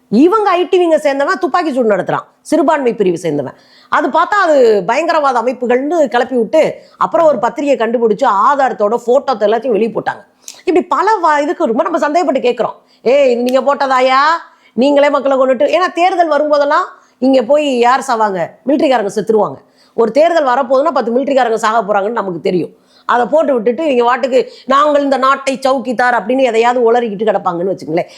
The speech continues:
இது நான் பார்த்திருக்கிற அரசியலுங்க. எனவே நான் சந்தேகப்பட்டு கேட்கிறேன். இவ்வளவு ஆதாரங்கள் இருக்கு,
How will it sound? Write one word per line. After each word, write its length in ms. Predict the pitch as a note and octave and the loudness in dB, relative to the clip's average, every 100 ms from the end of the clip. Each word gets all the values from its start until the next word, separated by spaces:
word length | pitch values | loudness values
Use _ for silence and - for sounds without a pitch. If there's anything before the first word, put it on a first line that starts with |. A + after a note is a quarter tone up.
| - | -2
இது 140 | F4+ | 2
நான் 220 | E4 D4+ G#3+ | 4 2 0
பார்த்திருக்கிற 500 | E4 A4+ G#4+ E4+ C#4+ | 0 0 0 0 2
அரசியலுங்க. 600 | G3 A3+ B3 F#3 D3 G3+ A3+ - - A#3+ | 2 -2 -2 -2 -2 -2 -2 -6 -8 0
எனவே 240 | F4+ A#4+ | 0 2
நான் 300 | A4 G4 D4 | 0 0 -2
சந்தேகப்பட்டு 400 | D4+ F#4 C#4+ C4 | 0 0 0 -2
கேட்கிறேன். 400 | B3 A3+ G#3+ - - _ | 0 0 -2 -8 -12 _
இவ்வளவு 380 | G#3 B3 C4 B3 | -2 0 2 2
ஆதாரங்கள் 640 | G#3+ A3+ C#4 C4+ B3 G#3+ | 2 2 2 0 0 0
இருக்கு, 380 | F#3 F3+ C#4+ C#4 | -2 0 0 0